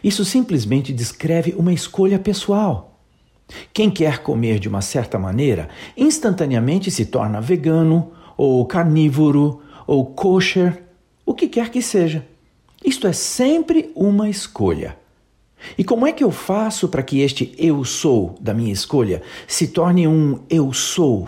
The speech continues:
permanente? A resposta é: basta fazê-lo repetidas vezes e com convicção sempre renovada, muitas vezes. Quanto mais eu praticá-lo,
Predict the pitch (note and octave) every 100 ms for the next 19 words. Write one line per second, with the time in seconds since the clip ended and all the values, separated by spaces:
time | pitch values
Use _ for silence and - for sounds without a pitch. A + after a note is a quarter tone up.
0 | - - D3 B2+ A#2+ D#3 G#3 - - _
1 | _ _ _ _ - - - C#3+ E3 F3
2 | - A3 A3+ - A3 - - D2+ D2+ -
3 | _ _ - - - - G#2+ G#2+ C3 C#3
4 | - E3 - D3 A2+ F#2 A2+ A2+ G2+ G2
5 | G#2+ F#2 C#3+ G#3+ D3 F2+ E2 G#2 A2+ A#2+
6 | D3+ - - - - F3+ F3+ D#3+ D#3 C3+
7 | A2+ A#2 - - B2+ B2+ - - A3 B3
8 | C#4 C4+ B3+ A#3 G#3 G3 F2+ D#2+ D#2 D2
9 | D2+ - - E3 F3 F3 F3+ B2+ - D#2+
10 | D#2 E2 D#2+ - - - - - _ -
11 | - - - E3+ D#3+ C3+ C3+ F3 G#3+ G3
12 | G3+ F#3 F#3+ E3 C3+ C3 - C3 G#2 G#2
13 | B2+ D3+